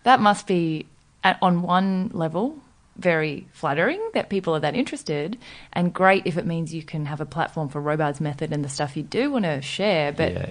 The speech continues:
Speaker 1: on
Speaker 2: yeah.
Speaker 1: the other hand, can be really intrusive and
Speaker 2: Yeah,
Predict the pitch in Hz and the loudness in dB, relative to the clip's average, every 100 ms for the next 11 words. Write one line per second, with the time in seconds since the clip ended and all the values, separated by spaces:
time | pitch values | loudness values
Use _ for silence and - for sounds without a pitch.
0 | 87 175 160 160 180 147 135 127 - - | -4 -2 0 0 -2 -2 -4 -8 -12 -8
1 | 165 151 151 147 165 151 139 - 151 151 | -4 -2 -2 -2 -2 -2 -4 -4 -6 -6
2 | 78 78 - - 101 92 | -10 -10 -14 -4 2 4